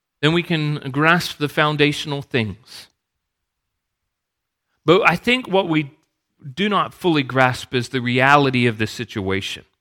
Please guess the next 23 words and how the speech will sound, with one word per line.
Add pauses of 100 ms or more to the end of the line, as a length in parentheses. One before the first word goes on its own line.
(880)
I
think
we
use
this
term
sacrifice
very
frequently. (2250)
We
use
it
in
this
world,
and
we
speak
of
it
inside
the
church.